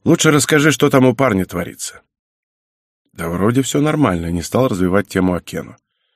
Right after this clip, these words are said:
«Воюет потихоньку». «А если конкретней?» «Если ничто резко не изменится, то он победит». «Когда?»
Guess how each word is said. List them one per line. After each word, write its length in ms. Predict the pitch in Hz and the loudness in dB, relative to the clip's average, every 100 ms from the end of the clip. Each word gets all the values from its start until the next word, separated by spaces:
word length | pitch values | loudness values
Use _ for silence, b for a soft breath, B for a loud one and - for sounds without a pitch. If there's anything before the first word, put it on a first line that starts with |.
| _ - | _ -2
«Воюет 420 | 131 139 120 131 | 2 4 4 2
потихоньку». 580 | 139 135 113 76 - - _ _ _ _ _ _ _ _ _ _ _ _ _ _ | -4 -6 -6 -8 -12 -20 _ _ _ _ _ _ _ _ _ _ _ _ _ _
«А 160 | - 90 | -2 2
если 380 | 131 185 - 180 | 4 4 2 2
конкретней?» 880 | 170 139 127 131 110 123 151 202 _ _ _ _ _ _ _ _ _ _ - | 4 4 4 2 2 0 -2 -4 _ _ _ _ _ _ _ _ _ _ -10
«Если 340 | 80 107 - | -2 0 4
ничто 320 | 131 123 - | 4 4 4
резко 300 | 139 139 - | 4 4 2
не 120 | 127 113 | 2 4
изменится, 540 | 90 92 104 120 131 | 4 4 2 0 -4
то 120 | 127 | -2
он 140 | 98 90 | -2 0
победит». 600 | 95 107 127 160 - _ _ _ _ _ _ _ _ _ | -2 -2 -2 -6 -8 _ _ _ _ _ _ _ _ _
«Когда?» 540 | - 127 131 98 - | 0 2 2 0 -6